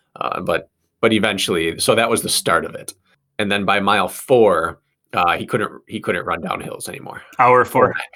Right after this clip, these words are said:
Speaker 1: four and a half. Yeah, sorry, hour, about four and a half, uh, because it had rained for two days prior to this race, and they're all dirt trails.
Speaker 2: Mm.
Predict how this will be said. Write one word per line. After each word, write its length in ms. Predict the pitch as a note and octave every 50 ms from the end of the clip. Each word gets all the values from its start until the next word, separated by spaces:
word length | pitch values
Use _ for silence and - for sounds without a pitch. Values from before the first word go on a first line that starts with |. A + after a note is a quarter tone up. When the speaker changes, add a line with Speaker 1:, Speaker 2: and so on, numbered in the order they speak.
| _ _
Speaker 1:
four 120 | A#2 G#2+
and 80 | F2+ F2
a 40 |
half. 340 | - - - - - - - - _ _ _
Yeah, 160 | - F#2+ F2+
sorry, 260 | - - A2+ E2+ - - -
hour, 260 | G#2 G#2+ A2 - - - -
about 320 | - G#3 F3+ D#3+ D3 D3
four 160 | - C3 G#2+
and 80 | F#2+ F2+
a 40 | F#2
half, 280 | F#2+ E2+ E2+ E2 - _ _ _ _ _ _ _ -
uh, 100 | G#2 F#2
because 320 | F2+ A#2 - - F3+ E3
it 100 | C#3+ D3+
had 120 | D3 B2 A2
rained 260 | B2 A#2 B2 A#2+ -
for 80 | A2+
two 160 | - - - A2+
days 240 | G#2+ G2 F#2+ F#2
prior 300 | - - - F#2+ F2+ F2
to 80 | E2+ E2+
this 240 | F2 - F2 - -
race, 320 | - - - - - - - _ _ _ _ _ _ _
and 500 | - F2+ F2 F2 E2+ E2+ E2+ F2 F2 - - - _ _ _ _ _ _ _
they're 140 | - G2 F#2
all 140 | F2+ F#2+ G2+
dirt 260 | F#2+ F2+ F2 E2+ F2
trails. 460 | - - G2 - - - - - - _ _ _ _ _ _ _ -
Speaker 2:
Mm. 340 | G#2+ G#2 G#2 G2 F#2+ -